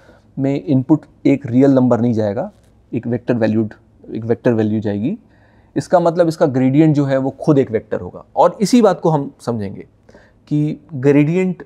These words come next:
with respect to a vector कैसे निकालते हैं, gradient with respect to a matrix कैसे निकालते हैं, क्योंकि एक फंक्शन का इनपुट मैट्रिक्स भी हो सकता है, जैसे न्यूरल नेटवर्क्स। तो यही हमारी, अ, अ, जो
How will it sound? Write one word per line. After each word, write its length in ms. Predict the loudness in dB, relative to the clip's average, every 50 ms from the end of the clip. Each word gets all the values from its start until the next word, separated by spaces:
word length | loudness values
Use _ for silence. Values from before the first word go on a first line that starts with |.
| -12 -8
with 120 | -6 -6 -6
respect 420 | -6 -6 -8 -8 -8 -8 -6 -4
to 100 | -2 -2
a 40 | -2
vector 320 | -4 -6 -8 -12 -12 -10
कैसे 180 | -10 -10 -10 -12
निकालते 340 | -10 -10 -10 -10 -10 -12 -14
हैं, 100 | -10 -6
gradient 340 | -6 -6 -4 -4 -6 -6
with 140 | -8 -8 -10
respect 360 | -10 -8 -10 -10 -10 -10 -10
to 120 | -6 -6 -4
a 220 | -4 -4 -4 -4
matrix 320 | -4 -4 -4 -4 -6 -6 -4
कैसे 240 | -6 -6 -6 -6
निकालते 340 | -8 -10 -10 -14 -16 -14 -14
हैं, 80 | -12 -12
क्योंकि 220 | -12 -10 -8 -8
एक 100 | -10 -8
फंक्शन 420 | -6 -8 -6 -4 -4 -4 -4 -4 -8 -12 _ _ _ _ _ _ _ _ _
का 80 | -4 -2
इनपुट 300 | -2 -2 -4 -6 -4 -4
मैट्रिक्स 300 | -4 -4 -2 -2 -2 -2
भी 100 | -4 -4
हो 100 | -6 -8
सकता 260 | -14 -18 -16 -16 -16
है, 120 | -16 -16 -20 _ _ _ _ _ _ -20 -20 -20 _ _ _ _ _ _ _ _ _ _ _ _ _
जैसे 300 | -4 -4 -4 -2 0 0
न्यूरल 340 | 0 2 4 6 6 6 6
नेटवर्क्स। 640 | 4 2 0 -4 -8 -14 -16 -14 -12 -12 -14 -14 -16 _ _ _ _ -20 -20 -20 -20 -20 -20 -20 _ _ 2
तो 340 | 6 6 6 4 2 -2 -2 2
यही 360 | 4 6 6 8 8 6 6
हमारी, 600 | 4 4 4 6 6 6 4 4 2 -2 -6 -10 _ _ _ _ _
अ, 40 | 4
अ, 520 | 6 6 6 4 4 -2 -8 -6 -2 -2 -2
जो 360 | -2 -2 -2 -2 -2 -4